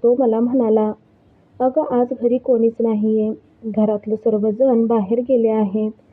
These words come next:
आणि बरं झालं तू घरी आलीस, त्यामुळे आपला एन्जॉय झाला."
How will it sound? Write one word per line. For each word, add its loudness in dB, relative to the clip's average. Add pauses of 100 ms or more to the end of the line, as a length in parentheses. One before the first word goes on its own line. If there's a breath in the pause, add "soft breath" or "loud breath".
(440 soft breath)
आणि 2
बरं -2
झालं 0 (120)
तू 2
घरी 0
आलीस, 2 (280)
त्यामुळे 2
आपला -2
एन्जॉय 2
झाला." -2